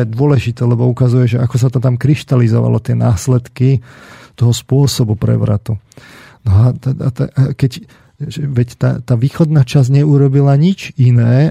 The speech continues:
ako to, čo urobila tá, to, čo sa urobilo v Kieve a to, čo robili tí západňari. Presne rovnakými metodami to isté urobili. Dokonca to bolo ešte horšie, lebo, ja neviem, v tom Charkove prišli, prišli práve ľudia zo západu a obsadili miestnu samosprávu.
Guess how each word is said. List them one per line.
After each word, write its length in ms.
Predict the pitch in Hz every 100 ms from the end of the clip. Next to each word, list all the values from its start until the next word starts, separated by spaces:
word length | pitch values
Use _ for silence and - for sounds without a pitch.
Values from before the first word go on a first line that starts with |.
| -
ako 240 | 123 131
to, 180 | 117 139
čo 120 | 131 143
urobila 520 | 131 135 135 139 139
tá, 480 | 131 139 139 139 131 - _ _ _ 147 127 139 151 - 151
to, 120 | 120 131
čo 100 | -
sa 160 | 127
urobilo 320 | 131 135 135 143
v 80 |
Kieve 360 | - 175 185 104
a 80 | 123
to, 160 | 120 120
čo 120 | -
robili 260 | 120 120 127
tí 80 | 127
západňari. 800 | 123 139 131 123 113 - - _
Presne 540 | - 170 170 - 147
rovnakými 560 | 139 156 156 127 135 120
metodami 540 | 123 131 135 135 131 120
to 240 | 139 135
isté 320 | 139 - -
urobili. 800 | 120 117 113 110 120 135 196 233 _ - - -
Dokonca 400 | - 131 156 139
to 160 | 151 147
bolo 160 | 151
ešte 240 | 151 - 160
horšie, 400 | 123 131 - 131
lebo, 320 | 127 127 123 - _ _ _
ja 60 | 123
neviem, 160 | 135
v 80 | 117
tom 80 | 139
Charkove 480 | 120 127 123 151 143
prišli, 640 | - 127 - 151 143 131 - _ _ _ -
prišli 640 | 120 120 123 117 - 135
práve 320 | 123 127 135 135
ľudia 320 | 127 135 117
zo 80 | 117
západu 480 | 107 120 127 127
a 80 | 123
obsadili 600 | 123 139 - 139 127 127 127
miestnu 320 | 123 - 127
samosprávu. 800 | 120 117 120 - 113 107 101